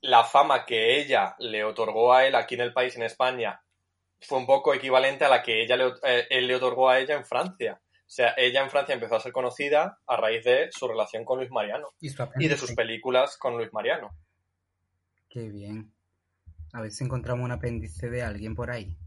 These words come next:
Speaker 2: No.
Speaker 1: <laughs> En el mercado negro. <laughs> Y es un poco, empezó un poco siendo, eh, pues, eh, estrategia publicitaria, lo de relacionarlos, en plan que estaban emparejados y tal, pero al final eso cuajó.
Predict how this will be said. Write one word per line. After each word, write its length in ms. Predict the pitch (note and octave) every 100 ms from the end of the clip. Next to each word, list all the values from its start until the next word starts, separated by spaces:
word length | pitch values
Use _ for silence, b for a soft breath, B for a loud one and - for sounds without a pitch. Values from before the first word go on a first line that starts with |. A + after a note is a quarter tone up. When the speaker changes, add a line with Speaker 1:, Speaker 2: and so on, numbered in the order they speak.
| -
Speaker 2:
No. 580 | - A#2+ B2+ - - F#3
Speaker 1:
<laughs> 1120 | - G3 - G3+ - F#3 F#3+ F#3+ F#3+ - -
En 160 | D3
el 100 | C3 C3
mercado 400 | C3+ D3 C#3+ C#3+
negro. 320 | C3+ B2 B2 - - - - - -
<laughs> 720 | F#3+ - - - - - - _ B B B B B B B B -
Y 100 | D#3
es 140 | D3+ E3
un 80 |
poco, 200 | F3+ D3+
empezó 260 | C3+ C3 C#3
un 80 | D3+
poco 240 | F3+ F3
siendo, 480 | E3 F3+ D3+ A2+ G2 B2
eh, 420 | A2 G#2+ G#2 G2+
pues, 360 | A2 - - -
eh, 380 | A#2 G#2+ G#2 G2
estrategia 480 | - A2 G#2+ B2 B2
publicitaria, 640 | A#2+ B2+ B2+ C#3+ C#3+ D3
lo 140 | B2+
de 80 | A2+
relacionarlos, 800 | G#2 G2 - G#2+ A2+ C3 C#3 C3+
en 160 | A#2+ A2
plan 180 | A#2 G#2+
que 60 |
estaban 260 | A2 G#2+ G#2
emparejados 480 | G2+ G#2+ - A#2+ B2
y 60 |
tal, 240 | A#2+ C#3 F3+
pero 140 | A#2+
al 80 | G#2+
final 580 | A2 G#2 G2+ G#2+ F#3 -
eso 260 | - D#3 G#2+
cuajó. 560 | A#2 G#2+ - D#3 -